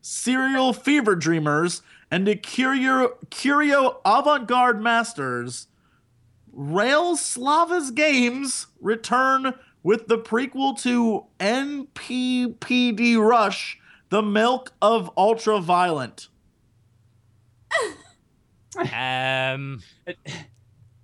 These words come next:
Speaker 2: Uh, it
Speaker 4: sounds
Speaker 2: is
Speaker 4: like a description for one of those
Speaker 2: defined
Speaker 4: iPad games that you find in the bottom of the App
Speaker 2: <laughs>
Speaker 4: Store.
Speaker 2: It is defined as action, adventure,
Speaker 3: Wow.
Speaker 2: indie R P G. <laughs> So,
Speaker 3: That's
Speaker 2: enjoy, everybody. <laughs>
Speaker 3: w-,
Speaker 2: Snowflake
Speaker 3: I
Speaker 2: tattoo.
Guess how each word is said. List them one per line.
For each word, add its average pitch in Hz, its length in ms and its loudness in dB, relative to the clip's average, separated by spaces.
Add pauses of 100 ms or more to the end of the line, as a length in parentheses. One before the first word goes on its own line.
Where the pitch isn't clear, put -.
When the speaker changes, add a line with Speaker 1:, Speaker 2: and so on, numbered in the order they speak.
(100)
Speaker 2:
Uh, 226 260 2
it 247 80 -2
Speaker 4:
sounds 196 160 2
Speaker 2:
is 180 60 -2
Speaker 4:
like 220 120 2
a 214 60 2
description 180 540 -2
for 160 140 -2
one 151 140 2
of 330 60 4
those 302 160 2
Speaker 2:
defined 135 240 -2
Speaker 4:
iPad 117 300 -4
games 113 400 -6
that 117 220 -8
you 113 100 -12
find 113 320 -8
in 113 60 -8
the 113 60 -8
bottom 107 360 -2
of 107 100 -8
the 107 80 -2
App 110 280 -2
Speaker 2:
<laughs> - 40 0
Speaker 4:
Store. 117 420 -4 (1300)
Speaker 2:
It 247 100 0
is 262 120 -4
defined 269 460 0
as 220 300 2
action, 254 420 -2
adventure, 226 600 0
Speaker 3:
Wow. - 80 -2
Speaker 2:
indie 214 280 4
R 185 100 4
P 196 180 -4
G. 165 440 0
<laughs> - 40 -14 (800)
So, 190 540 2
Speaker 3:
That's 190 260 -2
Speaker 2:
enjoy, 262 460 2
everybody. 277 400 0 (480)
<laughs> - 420 -20
Speaker 3:
w-, 127 160 -16
Speaker 2:
Snowflake 269 420 -2
Speaker 3:
I - 40 -8
Speaker 2:
tattoo. 220 440 -6